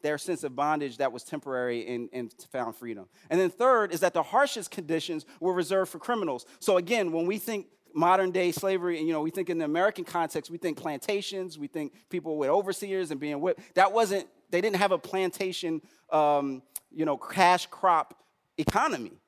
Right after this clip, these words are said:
So this was mostly people didn't, without chains, without, you know, just working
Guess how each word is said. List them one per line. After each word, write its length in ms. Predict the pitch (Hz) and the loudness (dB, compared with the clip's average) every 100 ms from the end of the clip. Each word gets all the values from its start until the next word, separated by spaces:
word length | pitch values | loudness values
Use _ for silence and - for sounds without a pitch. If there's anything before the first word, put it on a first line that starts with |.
| _ _ _ _ | _ _ _ _
So 260 | - 202 180 | 0 4 4
this 160 | 196 233 | 2 -2
was 140 | 196 | -4
mostly 420 | 180 190 208 202 | 0 2 0 -4
people 500 | 170 208 185 190 165 110 | -8 -8 -4 -4 -4 -4
didn't, 360 | 139 180 127 127 | -2 -2 -4 0
without 280 | 143 185 180 | 4 4 4
chains, 480 | - 180 170 175 139 | -2 0 0 -2 0
without, 360 | 143 175 170 _ - | 4 4 2 _ -2
you 80 | 175 | 2
know, 160 | 156 147 | 4 2
just 360 | 165 165 - | -2 -4 -8
working 680 | 127 165 185 196 180 170 | 0 2 2 0 -2 -2